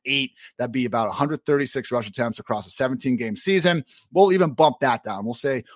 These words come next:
what happens when a quarterback gets at least a hundred twenty-five carries in a season? Uh, yeah, it's freaking great is exactly what happens.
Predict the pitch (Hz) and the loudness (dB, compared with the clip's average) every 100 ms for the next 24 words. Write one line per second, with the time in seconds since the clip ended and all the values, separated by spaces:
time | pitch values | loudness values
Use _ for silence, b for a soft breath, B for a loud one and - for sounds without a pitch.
0 | B 156 190 170 165 160 139 120 - 143 | B 2 6 6 4 -2 -4 -4 0 2
1 | 135 123 127 120 _ 131 117 107 113 139 | 2 0 -2 -4 _ -10 -8 -10 -8 -10
2 | - 110 135 135 123 - 123 117 - 120 | -10 -6 -4 -4 -6 -4 -4 -2 -2 -2
3 | 110 - 117 117 113 104 92 - 139 135 | -2 -6 -6 -4 -4 -6 -8 -8 -4 -2
4 | 135 123 b b _ 131 120 - 110 85 | -4 -6 b b _ -4 -4 -6 -10 -10
5 | - - - 135 117 107 107 104 95 92 | -14 -20 -4 -4 -2 -6 -8 -10 -12 -16
6 | 95 104 95 95 92 - 113 117 110 | -14 -14 -14 -16 -18 -8 -6 -6 -8